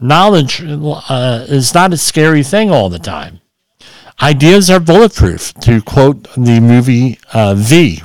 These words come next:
right? Ideas are bulletproof out there. Uh, and I tell you what, I do very little editing to any of these interviews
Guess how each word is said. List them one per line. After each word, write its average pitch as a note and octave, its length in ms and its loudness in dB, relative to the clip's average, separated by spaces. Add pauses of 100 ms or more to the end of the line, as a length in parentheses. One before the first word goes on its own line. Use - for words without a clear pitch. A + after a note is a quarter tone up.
(100)
right? C#3+ 280 -4 (280)
Ideas E3 480 -2
are E3 100 -4
bulletproof F3+ 680 -4 (1200)
out F#2 280 -4
there. D2 260 -12 (720)
Uh, A2+ 480 2 (560)
and E3 260 2
I D3+ 160 2
tell D#3 220 0
you E3+ 100 4
what, D3+ 140 4
I C3+ 240 0
do C3 240 0
very D3+ 360 4
little D3+ 380 4
editing A#2 480 2
to - 160 -6
any B2+ 160 4
of A#2+ 60 2
these A2+ 280 0
interviews E2 880 -6